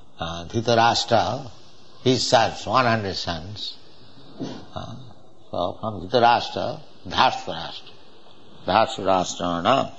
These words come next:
hridayani badare. And it is sounded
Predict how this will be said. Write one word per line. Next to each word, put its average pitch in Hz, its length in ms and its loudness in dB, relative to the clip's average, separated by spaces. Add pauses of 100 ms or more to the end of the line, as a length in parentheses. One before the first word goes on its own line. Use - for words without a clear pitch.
(120)
hridayani 95 800 2 (220)
badare. 85 520 0 (1700)
And 120 320 4
it 113 80 2
is 117 180 2
sounded 120 560 4